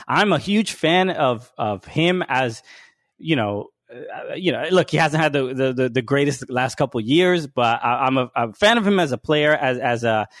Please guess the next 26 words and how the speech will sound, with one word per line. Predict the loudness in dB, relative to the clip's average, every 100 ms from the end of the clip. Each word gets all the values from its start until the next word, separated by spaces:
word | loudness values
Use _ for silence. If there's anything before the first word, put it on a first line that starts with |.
| -8
as | -4 -4
a |
personality. | -2 -2 0 0 0 0 2 2
I | 0
think | 0 -2
he | 2
has, | 0 0 -10 -20 -6
um, | 0 0 0 -4 -10 _
he's | -6 -4
just | -4 -2
such | -2 0
an | -2 0
interesting | -2 0 -4 -2 -2 0
guy, | -2 -2 -2 -6 -12 _
and, | -4 -2 -2
and | -4 -4
it'd | -6 -2
be | -2
awesome | 0 -2 -2 -2
to, | 0
like, | 0 -2
talk | -2 -2 -2
to | -2
him | 0 -2 -6 -20 -6
and, | -2 -2 -2 -4
and | -4 -2 -4 -8